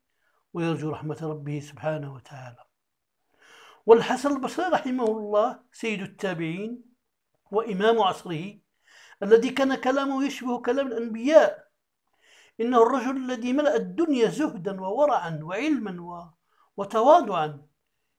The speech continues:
يقول عنه يونس بن عبيد رحمه الله:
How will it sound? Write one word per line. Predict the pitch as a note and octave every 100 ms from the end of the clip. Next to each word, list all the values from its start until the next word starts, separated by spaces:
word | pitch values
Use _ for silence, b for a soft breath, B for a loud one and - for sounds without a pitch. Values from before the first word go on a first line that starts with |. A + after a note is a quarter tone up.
| -
يقول | F3 - G#3+ F#3
عنه | F#3 F3 D#3 F#3 G3 - _ _ -
يونس | A3+ A3 D3
بن | F3 F#3
عبيد | F3 B3 A3+ F3
رحمه | - F#3+ E3 D3
الله: | E3 G#3 F#3+ -